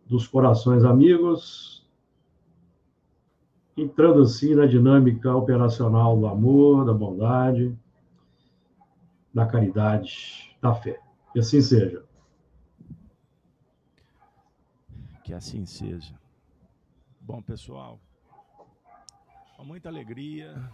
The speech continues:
Speaker 2: nós estamos, então, iniciando o estudo da manhã. O tema de hoje, a certeza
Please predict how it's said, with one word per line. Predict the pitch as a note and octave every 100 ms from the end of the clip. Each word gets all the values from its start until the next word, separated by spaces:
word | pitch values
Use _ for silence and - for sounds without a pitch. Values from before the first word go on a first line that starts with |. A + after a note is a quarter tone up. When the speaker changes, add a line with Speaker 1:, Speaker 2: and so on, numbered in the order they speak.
| - _ - -
Speaker 2:
nós | C2 A#2
estamos, | - - - B2 A2+ G#2
então, | G#2 - A2+ B2
iniciando | A#2+ B2 - - C#3 G#2+ A2 A#2 - _ _ _ _ _
o | B2+
estudo | G2 - C3 C3
da | A#2+
manhã. | B2 A#2+ G2+ F#2+ D#2 _ _ _ _ _ _ _ _ _ _ _ _ _ - - -
O | D#3
tema | - G3+ F#3
de | C3+
hoje, | C3 G#2+ G2 - - _ _ _ _ _ _ _ _
a | A#2+
certeza | A#2+ D#3+ - - B2 C#3+ E3+ D3 E3+